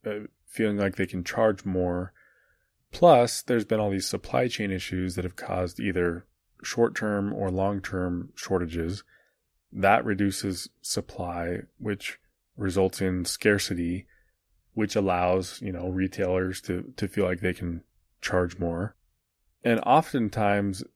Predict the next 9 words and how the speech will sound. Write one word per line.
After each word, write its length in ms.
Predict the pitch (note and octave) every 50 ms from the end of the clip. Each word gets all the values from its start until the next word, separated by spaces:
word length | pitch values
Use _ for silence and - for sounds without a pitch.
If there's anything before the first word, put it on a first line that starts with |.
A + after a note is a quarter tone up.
| _ _ _ _ _
they 400 | A2 G2+ A2 G#2+ G#2 G2 F#2+ F#2
maintain 760 | F#2+ G2+ G#2 G2+ A2 G#2+ G#2+ F#2+ - - A#2 A#2+ B2 A#2
those 200 | A2 G#2 G2+ F#2+
higher 300 | F2+ G#2 G#2 G2+ G2+ G2
prices 560 | F#2+ - - G2+ F#2+ F#2 - - G2 F2 E2+ -
even 460 | - C3+ C3+ B2+ A#2 A#2 G#2+ G2+ G2
when 260 | G2 G2 G2 F#2+ F#2
supply 360 | - - - - - E2+ F2 F2+
chains 500 | - - F2 E2+ E2+ E2+ - - -